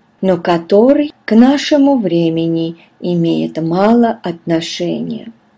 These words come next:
Становится, по крайней мере, трудным, и многие даже скажут совершенно невозможным, оправдать уникальное положение Иисуса Христа,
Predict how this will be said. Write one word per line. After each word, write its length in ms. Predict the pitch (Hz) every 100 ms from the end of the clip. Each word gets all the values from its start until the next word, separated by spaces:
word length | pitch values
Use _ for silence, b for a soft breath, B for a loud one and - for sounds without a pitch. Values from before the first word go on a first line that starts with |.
| _ -
Становится, 840 | - - 220 254 359 349 330 311
по 140 | 240
крайней 420 | 233 214 214 220 220
мере, 380 | 214 208 196
трудным, 840 | 202 - 240 302 262 190 156 147 - _ _ _
и 120 | - 190
многие 480 | 180 185 175 170
даже 260 | 180 185 180
скажут 480 | 170 - 185 180 175
совершенно 840 | - 175 180 170 - 247 277 226
невозможным, 1000 | 175 170 165 165 170 165 165 165 165 165 _
оправдать 880 | - 175 202 190 165 151 202 269 -
уникальное 1000 | - 226 247 247 - 302 277 180 165 156
положение 760 | 156 170 165 165 165 170 165 165
Иисуса 400 | 160 165 160 160
Христа, 680 | - 170 165 - 165 147